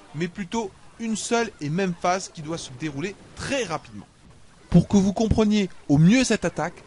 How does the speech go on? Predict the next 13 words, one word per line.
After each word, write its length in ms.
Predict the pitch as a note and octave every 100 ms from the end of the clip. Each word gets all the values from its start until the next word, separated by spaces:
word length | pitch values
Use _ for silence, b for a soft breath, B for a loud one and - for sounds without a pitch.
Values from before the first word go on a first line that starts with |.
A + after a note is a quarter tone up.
| -
dans 240 | D#3 G3 A#3+
un 80 |
premier 260 | A3+ A#3 A3
temps, 240 | A3+ A3
je 140 | C#3+ D3
vais 160 | D3+
vous 160 | C#3+ D3+
montrer 340 | D3 C3+ C3+ - _ _ -
la 240 | G#2+ A#3+ C4+
composition 720 | A#3+ G3+ G3+ F#3 E3+ B3+ B3+ C3+
et 80 |
vous 220 | C3+ D3+ E3+
expliquer 560 | D#3+ - D#3 F#3 E3